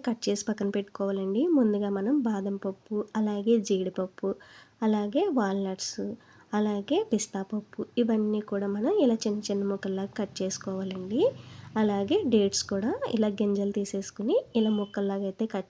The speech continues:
చేసుకుని పెట్టుకుంటే మనకి ఈజీగా ఉంటదన్నమాట అండి. చూసారు కదా, ఇలా గింజలు అయితే సెపరేట్ చేసేసుకోవాలి. ఇవి వచ్చేసి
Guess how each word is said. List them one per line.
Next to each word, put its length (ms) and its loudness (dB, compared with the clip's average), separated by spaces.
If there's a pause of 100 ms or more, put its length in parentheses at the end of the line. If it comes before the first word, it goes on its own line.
చేసుకుని 400 -4
పెట్టుకుంటే 420 -6 (100)
మనకి 220 0 (160)
ఈజీగా 420 2
ఉంటదన్నమాట 640 -6
అండి. 220 -2 (720)
చూసారు 380 -2
కదా, 240 -2
ఇలా 120 2 (120)
గింజలు 280 0
అయితే 220 -2
సెపరేట్ 400 -4
చేసేసుకోవాలి. 840 -4 (1000)
ఇవి 160 6
వచ్చేసి 440 0